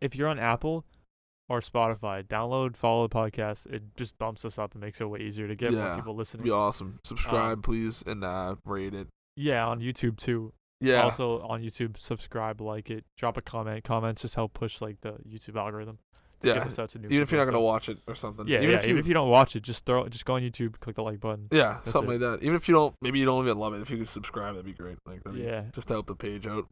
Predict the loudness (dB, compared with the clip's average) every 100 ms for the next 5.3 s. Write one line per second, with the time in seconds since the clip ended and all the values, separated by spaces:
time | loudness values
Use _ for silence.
0 | _ 4 4 6 4 4 4 4 4 0
1 | -2 -6 _ -8 -6 -4 -4 -6 -8 -8
2 | -8 -4 -2 0 0 0 -4 -2 -2 -2
3 | -2 -4 2 4 4 2 -4 -2 -2 -2
4 | -2 0 0 -2 4 6 8 6 0 -2
5 | -2 -2